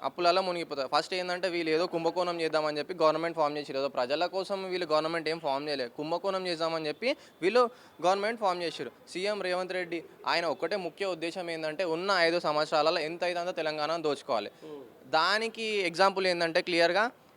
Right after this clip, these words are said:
Speaker 1: ఆయన బామ్మార్దికి ఆయన బామ్మాడిదికి అమృత, అమృత్ టెండర్స్‌లో పదకొండు వందల, ఆ, కోట్ల కాంట్రాక్ట్ ఇచ్చిండు.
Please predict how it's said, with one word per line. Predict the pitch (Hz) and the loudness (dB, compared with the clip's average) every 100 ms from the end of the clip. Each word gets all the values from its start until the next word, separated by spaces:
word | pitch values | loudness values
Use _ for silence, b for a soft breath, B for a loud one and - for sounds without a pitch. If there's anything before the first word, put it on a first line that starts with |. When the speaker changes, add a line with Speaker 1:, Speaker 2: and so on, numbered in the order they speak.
| - | -8
Speaker 1:
ఆయన | 135 151 | -2 -2
బామ్మార్దికి | 123 123 131 160 175 156 - - - - | 0 2 4 4 2 0 -10 -18 -20 -8
ఆయన | 139 160 | -2 2
బామ్మాడిదికి | 143 143 165 180 180 185 | 4 4 6 2 2 2
అమృత, | 156 151 160 165 160 | 0 0 0 -2 0
అమృత్ | 139 156 175 | 0 0 0
టెండర్స్‌లో | 165 156 156 196 | 0 0 0 2
పదకొండు | 156 156 156 156 | 0 2 0 -2
వందల, | 151 151 147 | -2 0 4
ఆ, | 143 135 127 - 135 | 6 6 2 4 4
కోట్ల | 127 - 165 170 | 4 4 4 4
కాంట్రాక్ట్ | 165 151 156 170 160 | 6 6 6 2 0
ఇచ్చిండు. | - 113 | -6 -8